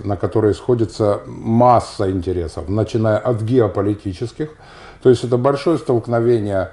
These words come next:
а, Запада и России, а, это столкновение России и Украины,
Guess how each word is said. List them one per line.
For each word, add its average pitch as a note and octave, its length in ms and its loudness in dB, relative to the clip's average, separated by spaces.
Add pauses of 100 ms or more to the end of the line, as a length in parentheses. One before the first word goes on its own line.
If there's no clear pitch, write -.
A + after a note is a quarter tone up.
(280)
а, F#2 840 2 (480)
Запада G2 640 0
и A2+ 80 0
России, F#2+ 480 -6 (800)
а, G2 420 2
это A#2 220 -2
столкновение B2 720 0
России B2+ 800 -2
и A#2 100 -4
Украины, F#2+ 680 -4